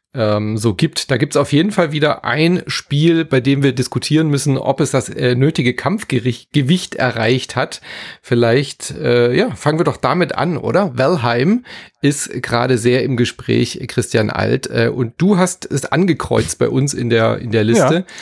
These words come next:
Speaker 1: Das heißt, du bist davon überzeugt, dass es das Kampfgewicht erreicht hat?
Speaker 2: Ja, auf jeden Fall. Also Valheim, ähm, wie soll man das beschreiben? Also Valheim ist ein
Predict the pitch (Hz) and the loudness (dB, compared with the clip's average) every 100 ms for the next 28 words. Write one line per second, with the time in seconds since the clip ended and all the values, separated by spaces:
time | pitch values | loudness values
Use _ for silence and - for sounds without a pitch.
0 | - - - 120 - - 143 - - - | -16 -8 0 0 0 -2 -2 -2 -4 -2
1 | 135 - - 127 127 139 123 123 123 135 | -2 -4 -4 -2 0 2 2 2 0 0
2 | 143 123 117 - 120 123 139 - 139 - | 0 -2 -2 -4 -4 -2 -4 -4 -4 -2
3 | - 135 143 180 - _ _ _ _ _ | 0 0 -2 -6 -10 _ _ _ _ _
4 | _ _ _ 113 110 - - 110 107 107 | _ _ _ 0 0 0 -4 0 2 2
5 | 95 90 - 113 120 110 127 139 131 135 | -2 -6 -2 0 2 2 2 2 0 0
6 | 143 - 110 113 110 110 110 110 104 - | -2 -4 0 2 2 -2 -2 -4 -6 -12
7 | _ _ _ _ _ _ - _ 117 113 | _ _ _ _ _ _ -20 _ -2 0
8 | 139 160 147 117 - 120 127 - 104 117 | 2 4 2 0 -2 -2 -2 -4 -2 -2
9 | 90 82 - - - 95 98 101 117 131 | -2 -10 -12 -14 -8 -2 0 2 2 2
10 | 127 - 110 - - 95 101 101 104 | 0 0 -2 -2 -4 0 2 2 2